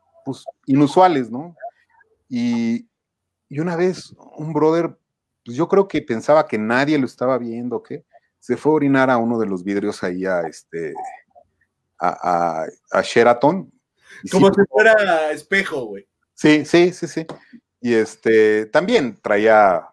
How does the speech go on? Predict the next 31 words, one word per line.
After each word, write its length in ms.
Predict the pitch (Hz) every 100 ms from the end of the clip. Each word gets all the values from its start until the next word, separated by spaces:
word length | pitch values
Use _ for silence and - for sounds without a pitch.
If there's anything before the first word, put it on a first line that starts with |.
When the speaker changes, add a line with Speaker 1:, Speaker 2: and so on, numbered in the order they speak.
| _
Speaker 1:
ya 280 | 110 107
bastantes 440 | 104 104 - 123 -
cucharadas. 500 | 110 - 107 113 117
Speaker 2:
Sí, 60 | - 123 120 107
ya 220 | 120 135 143 -
se 100 | 139
te 100 | 135
olvida, 380 | 135 143 151
dices, 420 | 143 143 143 135 _ - - _ -
"Ah, 240 | 165 190 208 208 196
es, 320 | 196 190 -
son 680 | 175 165 - 208 208 190 165
del, 920 | 175 156 147 139 139 135 135 139 135
del 200 | 127 147
hotel". 580 | 147 151 185 185 165 131 _ _ -
Speaker 1:
Sí, 180 | 92 _
sí. 460 | _ 156 151 147 143 _ _ _
Speaker 2:
Hijo 220 | - 117
de 80 | 107
la 120 | 104
ching- 400 | 98 - - 95 - -
Speaker 1:
Las, 720 | 151 135 135 135 - - - _ -
las 180 | 135
bienvenidas 580 | 123 135 139 160 208 196
y 40 | 139
las 140 | 117
despedidas 560 | 110 - 120 127 135 120
de, 420 | 107 95 87 85 _
de 180 | 85 90
Spencer 560 | - 127 123 123 165 135
eran, 600 | 117 110 98 90 85